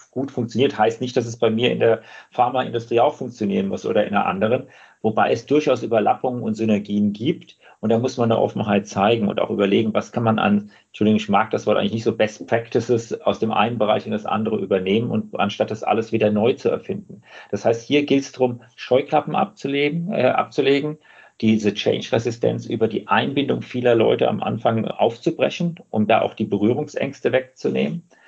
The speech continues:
Und auf der anderen Seite auch mal gemeinsam mit den Unternehmen dran arbeiten, wie schafft man eine gewisse Change-Bereitschaft und einen Mut für die Veränderung. Weil das ist in der Tat das größte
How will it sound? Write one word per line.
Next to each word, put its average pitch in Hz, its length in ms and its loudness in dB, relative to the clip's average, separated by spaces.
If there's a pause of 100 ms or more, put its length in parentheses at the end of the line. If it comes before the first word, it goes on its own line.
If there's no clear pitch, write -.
(420)
Und 110 180 2
auf - 140 0
der - 160 2
anderen 131 480 0
Seite 120 400 2
auch - 180 0
mal 117 400 0 (1800)
gemeinsam 127 420 0
mit 127 100 -4
den 123 140 -2
Unternehmen 107 480 0
dran 107 220 -2
arbeiten, 113 320 0
wie 117 80 -6
schafft - 320 -4
man 117 100 -2
eine 113 100 0
gewisse 110 560 0 (340)
Change-Bereitschaft 113 1160 0
und 127 100 -6
einen 110 280 2
Mut 156 300 0
für - 140 0
die 110 100 0
Veränderung. 98 720 -2 (120)
Weil 104 120 2
das 131 160 0
ist 165 160 -4
in - 160 -4
der 123 140 4
Tat 139 500 0
das 113 200 0
größte 123 560 0